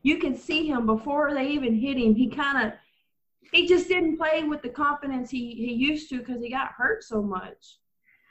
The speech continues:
So I know that feeling of, "Yes, he's hurt. We're getting another quarterback." But at the same time, like, dang, you know?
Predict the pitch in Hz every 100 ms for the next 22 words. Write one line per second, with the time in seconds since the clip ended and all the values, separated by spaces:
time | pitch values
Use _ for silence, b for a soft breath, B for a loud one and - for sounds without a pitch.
0 | _ - 247 240 285 320 339 330 240 -
1 | 294 302 269 247 214 208 - 226 233 247
2 | 302 262 240 - 254 262 247 247 240 -
3 | - - 247 269 247 254 233 240 285 247
4 | 226 208 220 220 220 269 247 233 247 240
5 | 196 - 202 240 214 196 220 214 220